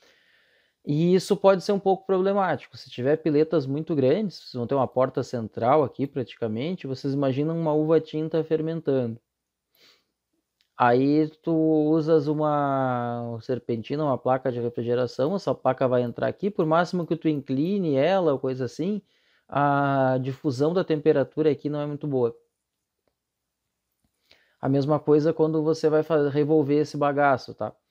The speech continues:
A, as zonas mais alijadas acabam não sendo tão revolvidas. Por isso que as piletas é, é, são, é muito importante que se observem algumas características delas. Não podem ser imensas, elas não podem ser,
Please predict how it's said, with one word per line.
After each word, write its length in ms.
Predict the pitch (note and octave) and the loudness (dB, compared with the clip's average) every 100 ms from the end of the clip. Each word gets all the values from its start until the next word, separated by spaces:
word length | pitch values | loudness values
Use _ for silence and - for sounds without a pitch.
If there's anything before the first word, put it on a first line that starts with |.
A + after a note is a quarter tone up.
| _ _ | _ _
A, 1120 | - A#2 A#2 A#2 A2+ A2+ G#2+ G#2+ G#2 G#2+ - A#2+ | -8 -6 -4 -4 -2 -2 -4 -4 -4 -4 -2 -2
as 80 | |
zonas 400 | A2+ B2 C#3 C#3 | 0 -2 0 -2
mais 800 | B2 B2 B2+ C#3+ C3 - - - _ _ _ _ _ - | -2 -2 0 0 -2 -6 -20 -20 _ _ _ _ _ -2
alijadas 840 | B2 B2 A2 A#2+ C3 C#3+ C#3+ C3+ | -2 0 0 4 4 4 0 -4
acabam 460 | C3+ - C3+ C#3 | -6 -2 0 0
não 180 | C3+ C3+ | -2 -6
sendo 300 | C3+ C#3 C#3 | -6 -6 -6
tão 180 | C3 C3+ | -4 -4
revolvidas. 600 | C3+ C#3 D3 C3+ A#2+ A2 | -2 0 0 0 -2 -2
Por 140 | - D3 | -6 -4
isso 80 | |
que 60 | F3 | -2
as 80 | D#3+ | 0
piletas 520 | E3+ D#3 E3 F#3 - _ _ _ | 6 6 6 4 -2 _ _ _
é, 120 | - C#3+ C#3+ C3+ B2+ | -2 0 0 -6 -4
é, 260 | C3+ C3+ C3 | 0 2 2
são, 380 | - D3 D3 | 0 0 0
é 80 | C#3 | 0
muito 180 | C3+ E3 | 0 -2
importante 480 | - E3+ E3+ F#3+ - | 0 0 2 0 -2
que 120 | E3+ | -8
se 240 | - E3 | -2 0
observem 440 | D#3+ D3 D3 C#3+ D3+ | 0 2 2 2 2
algumas 640 | C#3+ C#3 D3 D3 C#3 B2+ | 0 0 -2 -2 0 -2
características 720 | - C3 C3 C3+ C3+ - C#3+ | 0 -2 0 0 0 0 -4
delas. 260 | B2 A2+ A#2 | 0 -2 0
Não 100 | C3+ | 0
podem 220 | D3 D3+ | 2 2
ser 160 | D3 D3+ | 2 0
imensas, 720 | C#3 C3+ D3 E3+ E3 F3 D3 | 2 0 0 -4 -2 -4 0
elas 180 | C#3+ | -2
não 140 | C#3 C#3 | -2 -6
podem 340 | C3+ C#3 D3 | -2 -2 -2
ser, 360 | C#3+ C#3+ D3 | -2 2 2